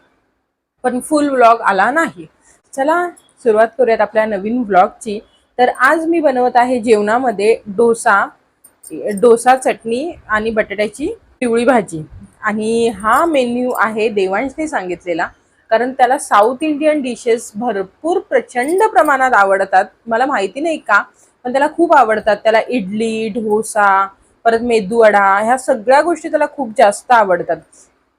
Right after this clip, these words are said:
सांबार वगैरे, चटणी वगैरे खूप जास्त, आणि तो खूप आवडीने खातो. बाकी सगळ्या गोष्टी तो आवडीने खात नसेल, पण ह्या गोष्टी तो आवडीने खातो. आणि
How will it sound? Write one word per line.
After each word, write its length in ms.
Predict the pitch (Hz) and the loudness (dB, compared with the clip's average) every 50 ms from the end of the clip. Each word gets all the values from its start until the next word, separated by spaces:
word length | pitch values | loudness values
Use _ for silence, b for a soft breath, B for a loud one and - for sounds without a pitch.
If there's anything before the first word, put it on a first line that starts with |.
| _ _ _ _ _ _ _ _ _ - | _ _ _ _ _ _ _ _ _ -4
सांबार 520 | - 240 226 226 220 214 220 220 220 220 | 0 0 0 0 2 2 4 4 6 4
वगैरे, 380 | 214 214 196 208 202 208 202 202 | 2 0 0 -2 0 0 -2 -2
चटणी 440 | - - 208 208 - 208 208 214 | -2 -4 -4 -4 -4 -8 -8 -4
वगैरे 340 | 214 208 196 190 208 214 220 | -4 -4 -4 -2 -4 -4 -6
खूप 320 | 220 _ _ 294 294 233 196 | -8 _ _ -6 -6 -2 -2
जास्त, 300 | 226 208 180 - - - 165 - _ _ _ _ - | -2 -2 -2 -4 -6 -8 -8 -8 _ _ _ _ -12
आणि 120 | 214 220 254 | -8 -4 -4
तो 120 | 262 262 - | -4 -4 -6
खूप 140 | 285 277 262 | -4 -2 2
आवडीने 440 | 214 208 214 220 233 262 277 302 | 2 2 2 0 0 0 0 -2
खातो. 340 | 320 269 247 208 - 196 190 | 0 0 0 0 0 -2 -2
बाकी 280 | 190 202 196 - - 240 | 0 0 -2 -2 -6 -6
सगळ्या 280 | 269 262 254 254 262 | -2 0 2 2 2
गोष्टी 320 | 262 254 247 247 - - 262 | 2 2 0 -2 -4 -8 -4
तो 120 | - 269 | 0 2
आवडीने 440 | 262 247 214 208 226 233 240 254 247 | 4 4 2 0 0 -2 -4 -4 -6
खात 200 | 247 - 226 208 - - | -2 0 0 -2 0 -4
नसेल, 280 | 226 226 - - 226 220 | -8 -6 -4 -4 -6 -6
पण 140 | 208 247 | -6 -6
ह्या 180 | 247 214 202 214 | -4 -2 -2 -2
गोष्टी 280 | 214 214 214 - - 208 | 0 -2 -4 -6 -10 -8
तो 100 | - 220 | -6 -4
आवडीने 420 | - 196 185 180 185 202 240 262 | -4 -4 -4 -4 -4 -4 -6 -8
खातो. 340 | 262 - 202 - 185 196 b b b b b _ _ | -6 -8 -8 -8 -8 -12 b b b b b _ _
आणि 140 | 214 233 | -4 -4